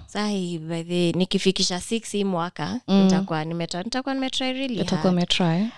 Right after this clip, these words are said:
Speaker 1: But, yeah. And then expecting more, that
Speaker 2: Mm-hmm.
Speaker 1: has been bringing itself. Like,
Speaker 2: Yeah.
Speaker 1: just, it's been in my head. Like,
Speaker 2: Mm.
Speaker 1: yeah, I want more. So somehow it comes.
Speaker 2: Mm.
Speaker 1: And then, yeah, lastly,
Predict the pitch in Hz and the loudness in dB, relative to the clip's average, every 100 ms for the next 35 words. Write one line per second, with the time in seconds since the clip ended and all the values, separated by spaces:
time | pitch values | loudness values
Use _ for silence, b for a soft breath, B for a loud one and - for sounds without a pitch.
0 | - 185 170 165 - 156 160 135 - - | -2 0 2 0 -4 -4 -4 -6 -10 -18
1 | B B B B 202 220 220 220 240 - | B B B B 2 4 2 0 -6 -2
2 | 262 254 - 269 269 269 262 254 - 175 | -2 -2 0 0 2 0 -4 -10 -2 2
3 | 170 170 208 330 330 196 208 202 180 175 | 4 4 2 -2 0 4 4 4 0 -2
4 | 170 165 175 180 175 160 - 170 165 196 | -2 -2 -2 -2 -4 -6 -4 2 4 4
5 | - 175 175 185 214 - 190 208 - - | 2 0 2 2 0 -4 0 0 -2 -8
6 | - 196 - 190 190 185 175 170 175 190 | -8 -8 -4 -2 0 -2 -2 -4 -2 -2
7 | 160 156 147 147 190 226 226 247 277 160 | -2 -2 -2 0 2 0 -2 -4 -6 -6
8 | 135 156 165 - B B B - 202 190 | -6 -8 -8 -10 B B B -2 2 2
9 | 180 151 135 - - 160 143 135 - - | 2 0 -4 -6 0 2 2 0 -8 -4
10 | 208 196 185 196 254 269 262 180 214 262 | 0 2 2 2 4 4 2 2 2 0
11 | - 190 190 | -2 -4 -4